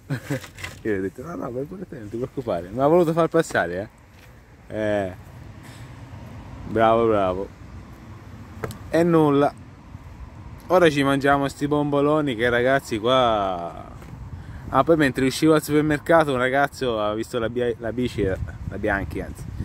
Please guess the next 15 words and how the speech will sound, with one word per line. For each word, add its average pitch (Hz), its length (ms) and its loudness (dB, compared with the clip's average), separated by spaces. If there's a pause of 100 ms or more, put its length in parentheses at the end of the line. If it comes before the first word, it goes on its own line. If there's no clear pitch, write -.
(340)
e - 40 -4
ha 95 40 -4
fatto: 98 300 -2
"Old 170 320 4
school, 151 800 2 (240)
nice." 123 880 -10
<laughs> 139 1080 0 (1500)
Ah, 156 220 4 (840)
via. 131 180 0 (480)
Bomboloni, 151 720 4
bomboloni. 143 540 -2 (1300)
Via, 208 180 10
ragazzi, 175 400 2
si 151 100 -2
riparte. 185 460 0